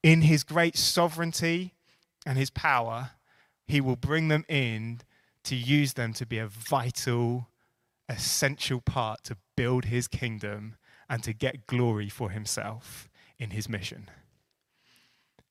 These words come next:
And that is exactly our story as a church. That when we arrived here in Manchester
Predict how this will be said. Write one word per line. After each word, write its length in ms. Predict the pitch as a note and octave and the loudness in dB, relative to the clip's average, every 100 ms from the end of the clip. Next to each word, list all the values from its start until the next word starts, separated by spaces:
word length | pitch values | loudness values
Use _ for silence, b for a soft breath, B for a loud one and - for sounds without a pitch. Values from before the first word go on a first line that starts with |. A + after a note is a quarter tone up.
| _ | _
And 160 | C3+ C3 | -2 4
that 220 | G#3+ - | 4 4
is 160 | C#3+ C#3+ | 0 -2
exactly 640 | C#3+ D#3 - D#3 D3 D3+ - | 4 4 4 -6 -6 -6 2
our 200 | F3+ F3+ | 4 4
story 420 | - A#2 G#2+ G#2+ | -2 -6 -8 -6
as 120 | A#2+ | -6
a 40 | |
church. 560 | B2+ C#3+ A2 - - - _ _ _ _ _ _ _ _ _ D3 | -2 -2 -4 -10 -14 -14 _ _ _ _ _ _ _ _ _ 0
That 160 | D#3 | 6
when 240 | E3+ G#3+ G3 | 8 6 6
we 160 | F#3+ | 4
arrived 460 | F3 E3 E3 D#3 - | 4 6 6 4 -2
here 180 | C3+ B2+ | -4 -2
in 380 | C3 B2+ B2 C#3+ | -4 -4 -6 0
Manchester 840 | C#3 C3 A#2+ G#2 - G#2 G#2+ A#2 | 2 2 -2 -6 -6 -4 -4 -6